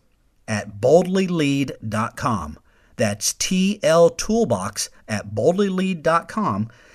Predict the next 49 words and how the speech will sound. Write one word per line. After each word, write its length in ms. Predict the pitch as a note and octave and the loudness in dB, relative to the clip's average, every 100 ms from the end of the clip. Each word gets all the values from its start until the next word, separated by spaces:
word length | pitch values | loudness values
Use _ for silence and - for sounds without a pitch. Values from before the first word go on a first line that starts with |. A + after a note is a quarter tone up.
| - | -10
and 260 | A#2 G#2 G2+ | -4 -2 -2
send 260 | - G3+ G3 | 0 0 0
that 140 | F3 | 2
recipe 400 | G3 F#3+ F3+ F#3 | 0 0 -2 -6
to 240 | - A#3 | -4 -2
me. 240 | G#3 A2+ A#2 - - | 0 -2 -4 -14 -10
And, 540 | B2+ C#3+ D3+ D#3 D#3 - _ _ _ C#3 | -6 -4 -2 -4 -6 -10 _ _ _ -4
uh, 220 | D3+ D#3+ - _ - | -4 -4 -14 _ -6
in 140 | D3 D3 | -2 4
later 300 | E3 F#3+ G3+ | 4 4 2
episodes, 560 | A#3+ A#3 - B2+ C3 - | 2 2 4 2 0 -2
I'll 160 | D#3 | -2
gladly 640 | B2 C3+ D3+ F#3+ A3 D3 A#2+ | -2 -6 -6 -4 -4 -2 -4
share 320 | - E3+ G#3 | -4 -2 0
that 180 | G3+ G3 | 2 2
on 140 | F#3+ | 2
the 100 | F3 | 0
air 180 | D#3+ E3+ | 0 -2
and 100 | C#3+ | -4
give 120 | E3 | -8
you 80 | D#3 | -10
credit 360 | - F3+ B2+ - | -4 -2 -2 -4
for 200 | F2+ F2+ | -8 -8
it, 80 | |
so 120 | - A2 | -8 -8
you'll 140 | A2 | -6
get 140 | F3 | -8
to 80 | B2 | -8
hear 140 | C#3 C#3+ | -8 -6
your 140 | B2 | -6
name 260 | C3+ G2+ E2+ | -4 -6 -6
as 140 | F#2 | -10
well. 340 | F#2+ F#2 - _ _ _ _ _ _ _ _ _ _ _ - B2 | -8 -10 -12 _ _ _ _ _ _ _ _ _ _ _ -12 -4
Well, 80 | A#2+ | 0
that's 240 | G3+ F#3+ | 2 4
all 140 | F3 | 4
we 100 | D#3 | 4
have 240 | B2+ B2+ A#2 | 0 -2 -4
time 280 | A#2+ A#2+ G#2 | -4 -4 -4
for 140 | G#2+ | -8
today. 520 | - F2 A#2 F#2+ A2 - - - | -10 -4 -4 -2 -6 -10 -20 -10
So 160 | - F3+ | -4 -2
again, 260 | F3+ B3 F#3 | 0 0 -2
we 100 | D#3 | -4
talked 380 | - G#3+ B3 | -6 -6 -4
about 320 | F#3 F3+ F3 D#3 | 0 2 2 0
in 160 | C#3+ | -2
our, 340 | A#2+ A2+ A#2 - | -2 -2 -4 -6
uh, 200 | B2 | -6